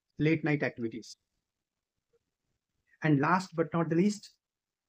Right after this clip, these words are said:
have a sound sleep and laugh a lot.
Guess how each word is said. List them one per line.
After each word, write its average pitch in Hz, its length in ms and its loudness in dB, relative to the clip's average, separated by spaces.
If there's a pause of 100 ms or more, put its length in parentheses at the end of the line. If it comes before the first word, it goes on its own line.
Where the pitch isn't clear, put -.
(1040)
have 165 200 2
a 165 80 8
sound 190 340 4
sleep 175 420 2 (1000)
and 135 320 -2
laugh 165 200 -6 (120)
a - 40 -6
lot. 139 140 -6